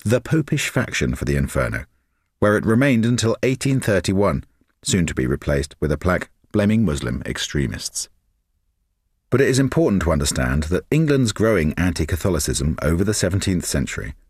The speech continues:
wasn't just about sectarian religious bigotry. Catholicism was equated with the totalitarian monarchies of France and Spain.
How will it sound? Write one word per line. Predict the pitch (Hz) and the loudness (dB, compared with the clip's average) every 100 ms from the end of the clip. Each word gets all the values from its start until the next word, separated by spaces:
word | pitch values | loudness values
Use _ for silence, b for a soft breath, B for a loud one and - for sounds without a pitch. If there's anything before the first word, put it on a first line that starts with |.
| _ _ - | _ _ 0
wasn't | 156 175 110 | 2 2 2
just | 101 - - | 0 -2 -2
about | 71 67 65 - | 0 0 -2 -4
sectarian | - - - 80 87 87 82 | -6 -6 0 2 4 2 2
religious | 78 73 67 67 | 2 0 -2 -4
bigotry. | - 107 101 - 50 - _ _ _ _ _ _ _ - | -2 -2 -2 -2 -6 -6 _ _ _ _ _ _ _ -2
Catholicism | 135 175 185 - 65 71 | 0 2 2 2 0 2
was | 92 | 2
equated | 101 - 127 131 67 71 | 0 0 0 0 -2 -2
with | - 80 | -2 -2
the | |
totalitarian | 85 101 - 120 139 - 110 101 85 | 0 0 0 0 0 0 2 4 2
monarchies | 85 71 - 65 82 | 2 0 -2 -2 -2
of | - | -2
France | - 67 64 82 | 0 0 0 -2
and | 82 | -2
Spain. | - 113 120 76 | 0 0 2 0